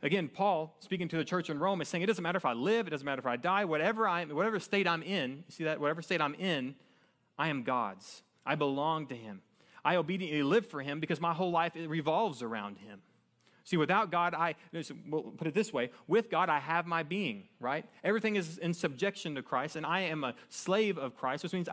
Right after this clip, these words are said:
everything I do is for him, whether I live, whether I die, I am his. And again, in Colossians one ten, write that down, Colossians one ten, this is how I should live my life. This is what Colossians says.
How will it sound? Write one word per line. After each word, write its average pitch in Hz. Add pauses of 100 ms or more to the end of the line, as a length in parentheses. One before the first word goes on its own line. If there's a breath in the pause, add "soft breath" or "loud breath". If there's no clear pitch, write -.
everything 208
I 185
do 190
is 170
for 202
him, 143
whether 147
I 131
live, 196
whether 175
I 156
die, 120 (680 soft breath)
I 135
am 123
his. 107 (1000 soft breath)
And 135
again, 175
in 160
Colossians 151
one 147
ten, 156
write 147
that 156
down, 131
Colossians 147
one 139
ten, 147 (920 soft breath)
this 175
is 160
how 185
I 175
should 165
live 170
my 160
life. 160
This 143
is 156
what 151
Colossians 147
says. 107